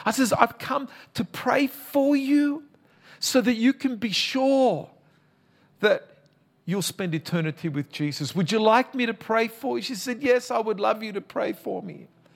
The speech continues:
And I said, "This is what I'm gonna do. I'm gonna pray for you. And if you agree with me, I either want you to say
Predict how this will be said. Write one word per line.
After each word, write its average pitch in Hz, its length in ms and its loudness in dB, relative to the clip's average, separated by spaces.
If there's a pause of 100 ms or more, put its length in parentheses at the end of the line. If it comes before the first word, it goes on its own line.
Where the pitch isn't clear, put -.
(480)
And 220 120 6
I 240 60 6
said, 240 220 -2
"This 269 160 0
is 269 100 -4
what 254 140 2
I'm 247 140 -2
gonna 240 160 -2
do. 208 180 -4 (160)
I'm 240 180 2
gonna 254 160 0
pray 240 380 0
for 240 300 -4
you. 233 120 -4
And 214 180 -2
if 185 160 -2
you 294 340 4
agree 247 640 0
with 254 340 -4
me, 208 300 -4 (480)
I 220 120 4
either 277 260 2
want 247 280 -2
you 226 80 -6
to 196 100 -6
say 208 320 0